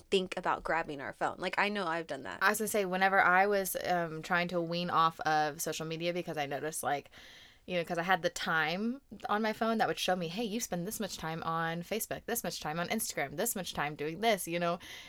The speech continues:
Speaker 2: And when I saw, like, how high those numbers were, I was like, "I'm spending my time doing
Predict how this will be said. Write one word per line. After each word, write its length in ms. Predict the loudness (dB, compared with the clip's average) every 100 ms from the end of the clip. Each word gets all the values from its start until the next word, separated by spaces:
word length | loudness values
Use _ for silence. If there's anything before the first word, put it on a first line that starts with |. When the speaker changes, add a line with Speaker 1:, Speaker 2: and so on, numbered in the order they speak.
| -4
Speaker 2:
And 100 | -2
when 80 |
I 20 | 0
saw, 360 | 4 6 6
like, 180 | 4 0
how 240 | -2 -2
high 460 | -2 -2 0 0 0
those 260 | -2 -4 -4
numbers 680 | -4 -2 -2 -4 -6 -6
were, 240 | 0 0 2
I 60 | -2
was 100 | -4
like, 120 | -8 -10
"I'm 120 | -10
spending 680 | -12 -6 -4 -4 -6 -6
my 200 | -6 -8
time 400 | -10 -10 -8 -8
doing 380 | -4 -4 -4 -6